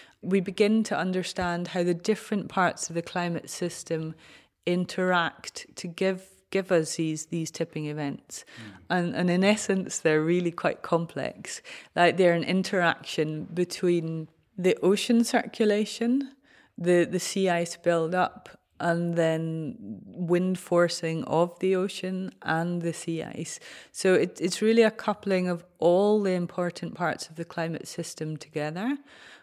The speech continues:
Speaker 1: And there's bits of that system which are sort of continuously changing through time, um, and then other bits which sort of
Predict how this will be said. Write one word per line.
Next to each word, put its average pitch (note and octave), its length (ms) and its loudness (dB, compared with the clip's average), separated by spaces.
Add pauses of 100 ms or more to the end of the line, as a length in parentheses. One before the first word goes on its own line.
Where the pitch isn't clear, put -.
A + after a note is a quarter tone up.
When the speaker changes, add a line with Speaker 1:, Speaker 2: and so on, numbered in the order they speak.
(120)
Speaker 1:
And F3 200 2
there's F3 180 4
bits - 480 0
of F3 120 -2
that F3 260 2
system E3 480 -2
which - 240 -4
are D3+ 160 2
sort - 160 -6
of - 100 -10
continuously E3+ 880 -2
changing D#3+ 520 -6
through D#3 240 -6
time, G#3+ 680 -2 (500)
um, D#3+ 380 -4
and F3 100 0
then E3+ 240 4
other F3+ 220 2
bits - 400 -2
which - 420 -4
sort - 220 -4
of D#3+ 100 -8